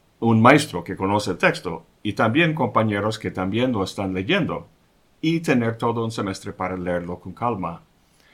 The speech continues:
También ayuda mucho enseñar el libro en clase.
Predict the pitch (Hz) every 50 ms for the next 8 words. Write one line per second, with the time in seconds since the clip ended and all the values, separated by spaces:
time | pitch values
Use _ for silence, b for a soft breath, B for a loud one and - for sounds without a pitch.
0 | b b b b b b b b b b _ _ _ _ _ _ - 139 135 147
1 | 196 247 269 190 135 135 156 180 - - 123 123 127 127 127 113 107 101 98 104
2 | - 117 110 110 107 - - _ _ _ _ - 117 117 120 117 - - 131 117
3 | 120 127 143 180 208 - 131 120 101 95 104 101 98 101 101 98 98 - - 151
4 | 156 - - 95 78 - 85 92